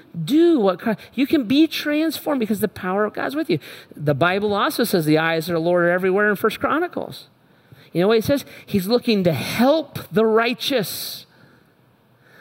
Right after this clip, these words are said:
Oh, I see you right now. I see you. You're tempted.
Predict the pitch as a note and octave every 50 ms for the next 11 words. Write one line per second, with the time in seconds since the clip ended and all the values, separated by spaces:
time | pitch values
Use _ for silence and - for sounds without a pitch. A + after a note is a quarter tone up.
0 | - - _ - D3 F3 F#3 G3+ G#3+ G3+ - - C#4 C4 B3+ C4 B3+ A3 G3+ G#3
1 | G#3+ A3 A3 A3 A3+ A#3 A#3+ A#3 A3 G#3 G3 G3 F3+ F3+ F3 - - F3+ F#3+ F#3
2 | - - - C#4 C4+ C4+ A#3+ A#3 A3+ A3 A3 A3+ A#3 A3+ G#3 F#3+ - _ _ _
3 | _ _ _ _ _ _ _ - - _ _ D#3 E3 F3+ F3 - - - - B3
4 | B3+ C4 C4 - - A3+ A3 G#3+ G3 F3 G#3+ G#3+ G3 F3+